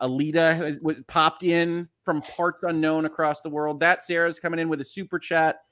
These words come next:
Currently drinking coffee emoji. Out of my E A D B, I have questions mug. Going to have to order a Lawyers and Dragons, a Dragon Questions mug for these H and H sessions. We also have a This Is My Hangouts and Headlines mug.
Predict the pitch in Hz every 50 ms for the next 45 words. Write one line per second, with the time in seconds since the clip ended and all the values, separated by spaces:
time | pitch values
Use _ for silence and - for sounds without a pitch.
0 | _ _ - - - 226 240 226 - 220 196 175 190 175 170 185 180 170 175 170
1 | 160 160 - 160 160 156 156 160 151 147 156 160 156 _ _ _ _ _ _ _
2 | _ _ _ _ - - 175 196 226 226 214 175 185 185 175 175 175 - 214 220
3 | 220 214 214 185 202 208 202 180 160 190 196 196 185 - 156 165 175 175 170 160
4 | 147 - - - 202 196 196 - 190 185 160 160 170 170 165 160 156 196 208 196
5 | 180 180 170 - 170 - - 170 170 175 175 170 165 - - 143 143 139 139 135
6 | - _ _ _ _ _ _ - 151 175 226 285 302 285 262 214 175 196 185 156
7 | 160 160 156 156 151 147 151 151 151 151 147 139 - - - 139 131 131 110 120
8 | 131 160 160 160 147 156 151 143 - - 170 156 156 - - 151 147 131 143 151
9 | 147 147 135 - - 151 147 139 139 139 135 120 - 135 143 135 - 135 135 147
10 | 175 - - 180 160 - 165 160 160 180 220 - - 202 208 208 220 180 160 139
11 | 135 123 170 175 - 180 165 156 170 156 156 147 151 156 151 147 143 143 - 135
12 | 123 131 160 160 135 113 101 101 - 101 98 87 92